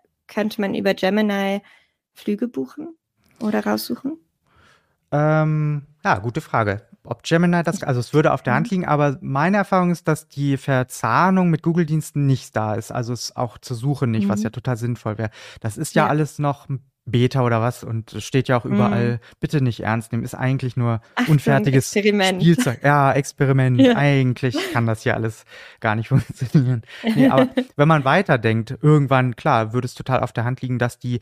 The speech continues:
Speaker 2: K Is, äh, Schnittstellen abrufen und diese ganzen Daten, die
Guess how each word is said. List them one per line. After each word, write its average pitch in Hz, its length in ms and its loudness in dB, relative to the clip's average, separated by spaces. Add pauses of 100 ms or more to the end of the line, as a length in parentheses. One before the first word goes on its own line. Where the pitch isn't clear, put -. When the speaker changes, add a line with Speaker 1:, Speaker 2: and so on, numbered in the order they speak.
(160)
Speaker 2:
K - 120 -10
Is, - 300 -8 (100)
äh, 110 200 -4
Schnittstellen 147 680 0
abrufen 139 560 -4
und 117 240 -4
diese 123 220 -4
ganzen 131 320 -2
Daten, 123 320 0
die 123 260 -6